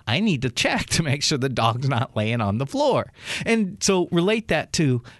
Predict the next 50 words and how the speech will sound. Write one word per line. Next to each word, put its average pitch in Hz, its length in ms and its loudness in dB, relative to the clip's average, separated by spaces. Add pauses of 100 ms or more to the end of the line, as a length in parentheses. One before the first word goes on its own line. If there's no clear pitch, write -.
relationships 123 800 0
with 107 200 0
other 110 240 4
people. - 540 -2 (180)
I 143 100 2
know 151 180 4
I'm 135 80 2
in 127 80 0
a 117 40 0
relationship 117 540 0
with 127 100 -2
somebody 117 300 0
who 113 120 2
has, 107 300 0 (360)
uh, 95 220 0
this 143 260 2
type 123 200 0
of 123 120 -4
personality 101 680 0
where 95 140 0
they 95 140 0
have 101 260 0
these 120 260 0
type 113 240 -2
of 104 80 -2
needs. 104 380 0
Maybe 110 240 0
they, 98 180 0 (300)
they 110 160 0
need 101 260 0
to - 100 -6
be 104 320 0
affirmed 113 540 0
more 98 220 2
often 98 320 0
than 160 200 0
other 170 220 2
people. - 480 -6 (100)
Now, 165 160 0
they 104 120 0
probably 104 260 0
got 113 220 -4
positive 101 520 2
things 95 280 0
as 95 120 -2
well 139 200 2
that 117 100 -2
you're 92 140 -4
grateful 107 420 -2
for. 98 240 -4